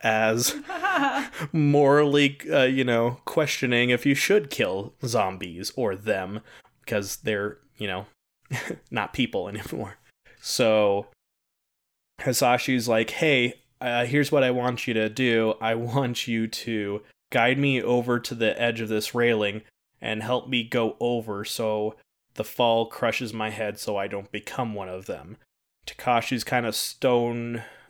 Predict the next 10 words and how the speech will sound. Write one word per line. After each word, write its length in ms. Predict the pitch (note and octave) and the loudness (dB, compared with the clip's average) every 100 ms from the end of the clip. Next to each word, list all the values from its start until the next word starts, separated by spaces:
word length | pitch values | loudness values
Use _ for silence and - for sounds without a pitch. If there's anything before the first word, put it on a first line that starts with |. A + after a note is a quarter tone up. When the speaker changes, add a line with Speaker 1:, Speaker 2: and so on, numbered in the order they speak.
| C3+ | -6
Speaker 1:
silent 800 | - A#2 A2 G#2+ A2 A2 - - | -2 0 0 -2 -6 -8 -12 -12
and 540 | - G#2+ G#2 G2+ A2 A#2 - - - | -8 -6 -8 -10 -14 -16 -20 -20 -14
kinda, 240 | - A2 | -8 -4
like, 400 | G#2 G2+ G2 - - | -4 -4 -8 -14 -20
frozen, 720 | - - A2+ G#2+ G#2+ G#2 G#2+ A2+ | -6 2 2 2 -2 -8 -8 -12
not 240 | A2+ A2 - | -12 -10 -8
sure 120 | G#2 | -6
what 140 | G#2+ - | -6 -6
to 80 | |
do. 360 | A2 G#2 G2 G#2+ | -6 -2 -2 -4